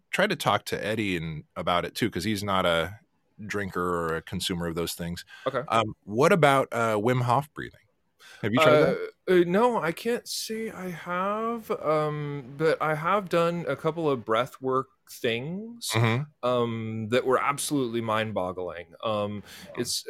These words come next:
Speaker 2: uh, a-, and I don't know if this is the same thing. It might not have this, uh, it mi-, it might be that I've done it already and I didn't know I had.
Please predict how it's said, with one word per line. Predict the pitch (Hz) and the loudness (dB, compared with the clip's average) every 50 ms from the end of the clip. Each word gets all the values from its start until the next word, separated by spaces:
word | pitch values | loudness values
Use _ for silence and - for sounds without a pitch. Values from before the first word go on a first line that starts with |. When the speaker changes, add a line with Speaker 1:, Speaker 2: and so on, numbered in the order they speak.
| - - | -6 0
Speaker 2:
uh, | 135 131 123 117 117 117 110 - | 2 4 4 4 4 2 0 0
a-, | 117 123 - - | -2 -4 -2 -2
and | 127 139 | -2 -2
I | 147 165 | 0 0
don't | 185 185 | 2 2
know | 180 175 160 151 | 4 4 4 2
if | - - | 2 -2
this | 156 147 - | -6 -4 -4
is | 151 131 120 | -6 -6 -6
the | 117 | -4
same | - 143 135 127 117 | -2 -2 -2 -2 -2
thing. | - 135 123 110 | -2 -2 -2 -2
It | 101 85 | -2 -2
might | 92 110 104 110 | -2 -4 -4 -4
not | 113 110 | -4 -2
have | 117 120 110 95 | -2 -2 -2 0
this, | 101 98 95 - - - | -2 -2 -2 -4 -6 -8
uh, | - - | -8 -4
it | - 98 98 98 95 95 - 107 110 98 | -2 -2 -2 0 -2 -4 -4 -4 -6 -4
mi-, | 113 117 - - | -4 -6 -4 -2
it | 113 | 0
might | 120 139 156 - | 4 2 2 4
be | 135 135 | 2 0
that | 120 120 107 | 2 2 2
I've | 107 98 | 2 2
done | 107 120 117 | 0 0 0
it | 113 104 101 | 0 0 0
already | 98 95 95 95 92 95 | 0 0 0 -2 -2 -2
and | 92 90 | -4 -4
I | 90 | -6
didn't | 87 101 90 98 95 95 | -6 -8 -10 -12 -12 -12
know | 90 90 87 90 | -10 -6 -6 -4
I | 90 90 87 | -4 -6 -6
had. | 87 90 90 90 92 98 107 131 135 | -6 -6 -4 -2 -2 -2 -2 -4 -8